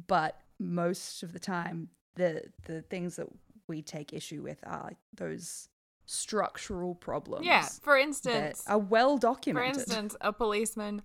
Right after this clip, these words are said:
Speaker 2: high-fiving a white supremacist in a rally in Melbourne. That police officer, not great. But the fact that he could continue with his job, systemic.
Speaker 1: Yeah,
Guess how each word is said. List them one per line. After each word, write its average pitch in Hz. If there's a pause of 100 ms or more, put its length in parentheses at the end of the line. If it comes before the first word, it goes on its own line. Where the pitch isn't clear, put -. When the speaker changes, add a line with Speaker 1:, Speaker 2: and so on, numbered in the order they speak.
Speaker 2:
high-fiving 175
a 180
white 165
supremacist 151
in 160
a 151
rally 139
in 147
Melbourne. 120 (260)
That 262
police 160
officer, - (520)
not 311
great. 208 (240)
But 208
the 247
fact 294
that 294
he 277
could 233
continue 220
with 185
his 156
job, 165 (300)
systemic. - (840)
Speaker 1:
Yeah, 165